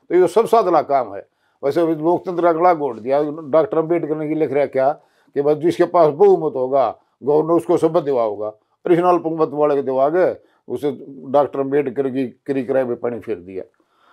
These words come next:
तो उधर मतलब दलितों का खतीब होया, मतलब बेकार आदमी, मैं दलितों का, दलित का तो वर्कर मैं होया, जो अम्बेडकर की लिहाज रखी थी ना मैंने। तो इस उसमें काला मुंह उसका नौकर करना पड़ा, "भाई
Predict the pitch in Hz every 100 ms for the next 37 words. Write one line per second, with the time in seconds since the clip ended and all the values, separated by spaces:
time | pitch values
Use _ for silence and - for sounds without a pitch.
0 | _ - 139 147 151 147 147 147 - _
1 | _ _ _ 139 139 139 143 123 151 160
2 | 156 139 135 131 - 127 143 131 143 120
3 | 117 135 139 147 139 135 131 _ _ -
4 | 143 156 156 160 170 170 175 170 170 165
5 | 151 147 143 - _ 143 175 131 - 165
6 | 131 143 160 160 147 147 180 180 151 165
7 | - _ _ 123 160 156 160 165 170 151
8 | 165 180 170 131 135 131 165 190 156 156
9 | 175 _ _ _ 151 208 165 202 170 180
10 | 180 190 - _ - 165 180 175 165 -
11 | 156 151 139 147 147 127 143 156 156 165